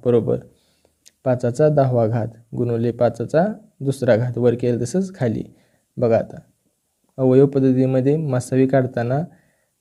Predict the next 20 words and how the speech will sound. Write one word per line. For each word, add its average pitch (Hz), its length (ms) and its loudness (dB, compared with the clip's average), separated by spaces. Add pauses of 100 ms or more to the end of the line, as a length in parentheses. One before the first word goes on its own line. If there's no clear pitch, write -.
(360)
जे 135 120 2
कॉमन 135 400 2
असतात 127 320 0
त्यांचा 131 420 -2
गुणाकार 123 440 0
करायचा. 117 400 -2
बघा, 117 220 -2
इथं 120 180 -4
पाचाचा 135 520 -2 (120)
दहावा 127 320 0
घात 123 260 -2
आहे, 139 260 -2
इथं 127 120 -8
पाचाचा 127 460 -2
दहावा 127 320 2
घात 120 240 -6
आहे 117 100 -2
आणि 117 100 -4
इथं 117 140 -6
पाचाचा 123 440 -2